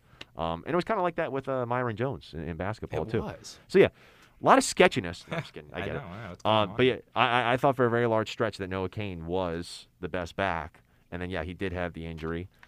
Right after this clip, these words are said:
Speaker 1: Um, and then that's when Journey Brown, uh, against Ohio State, against Minnesota,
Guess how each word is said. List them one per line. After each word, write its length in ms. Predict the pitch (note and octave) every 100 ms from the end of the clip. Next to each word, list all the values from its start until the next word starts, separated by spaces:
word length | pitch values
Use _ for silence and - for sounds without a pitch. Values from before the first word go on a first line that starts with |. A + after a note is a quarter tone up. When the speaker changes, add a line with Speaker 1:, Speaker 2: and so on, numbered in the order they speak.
| _ _
Speaker 1:
Um, 460 | - D#2+ D#2 D#2+ D#2 _
and 140 | F2+ F2
then 140 | E2+
that's 240 | E2 D#2+ -
when 340 | E2 D#2 E2 _ _
Journey 260 | G2 F2 E2+
Brown, 500 | F2 E2 D#2+ D#2+ D#2+ _ _ _ _ _
uh, 100 | - C#2
against 400 | E2+ F2+ E2+ F2+
Ohio 320 | E2 F2+ F2
State, 340 | - E2+ E2+
against 240 | E2 F2 -
Minnesota, 720 | F2+ D#2 F#2 F2 F2 F2